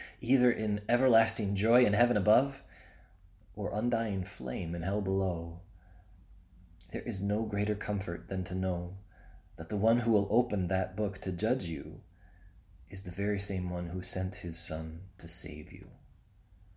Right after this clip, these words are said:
If Judgment Day were all about whether you could stack up more good than bad in your life, then this picture of the Ancient of Days would be terrifying. But because we believe in a God who saves, we have no need for fear.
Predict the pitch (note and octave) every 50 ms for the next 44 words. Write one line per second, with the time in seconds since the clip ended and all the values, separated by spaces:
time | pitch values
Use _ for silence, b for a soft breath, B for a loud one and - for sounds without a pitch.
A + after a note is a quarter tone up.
0 | - - - - - - - - - - - - - - - - - - - -
1 | - - C3+ G2 - - C3 B2 B2 A#2+ A#2 A2 G#2 G2+ G#2 G2+ G#2 G2+ G2+ -
2 | A#2 B2 B2 B2 A#2 G#2+ G#2 G#2+ G#2+ G#2 B2 C3 B2 B2 A#2+ A2 G#2 A2+ F#2 -
3 | - - D3+ C3 B2+ - C3 A#2+ - B2+ C3+ C3+ C3+ B2+ A#2+ G2+ A2+ C3 C3 B2
4 | G#2+ A#2+ A2+ G#2+ G#2+ A2+ A#2 B2 B2 A#2+ G#2+ G#2 G#2 G#2 G#2+ A#2+ B2 A#2+ B2 -
5 | A2+ A2+ C3+ - - - D3 C3+ - - A2 G#2 F#2+ G2 G#2 A#2 C3+ D#3 D#3 -
6 | A2+ A2 G2+ G#2 F#2+ F2 A2+ A#2+ A#2 A2 G2 G2+ F#2 F2 G2 G2 - - - -
7 | - A#2+ G#2 F#2 - - - - - - - - - - - b b b b b
8 | b b b b b b b b b b b b b - - - - - - -
9 | - - - - - - F#2+ F#2+ G2+ - - G#2+ G2+ G2+ G2+ F#2 E2+ F2 E2 E2+
10 | F2+ F2+ F2 E2 D#2+ D#2 D#2+ E2 E2 E2 E2 F2 - - - - - - - -
11 | E2 C#2+ - - - F#2+ - - - - - b b b b b b b b b
12 | b - - - - - - - - - G#2 G#2+ - - G2+ G2+ G2+ F#2+ F2+ E2
13 | - - F#2 - - - F#2 G2 G#2+ -